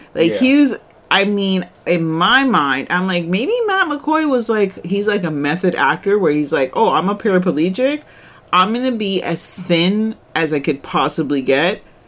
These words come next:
Speaker 1: because people like that in those scenarios tend to be very thin-framed.
Speaker 2: And also, this other guy's gonna have to carry me up and down the stairs a couple of times in scenes.
Speaker 1: Yeah, like, that's not C G I. Like, he's actually carrying him,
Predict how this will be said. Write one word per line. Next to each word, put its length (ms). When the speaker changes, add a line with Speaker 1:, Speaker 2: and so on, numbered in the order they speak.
Speaker 1:
because 720
people 360
like 220
that 160
in 160
those 200
scenarios 580
tend 380
to 100
be 240
very 360
thin-framed. 960
Speaker 2:
And 80
also, 300
this 160
other 160
guy's 240
gonna 160
have 100
to 80
carry 200
me 120
up 100
and 80
down 160
the 60
stairs 380
a 40
couple 260
of 80
times 320
in 120
scenes. 600
Speaker 1:
Yeah, 180
like, 200
that's 180
not 120
C 220
G 160
I. 140
Like, 140
he's 200
actually 540
carrying 520
him, 360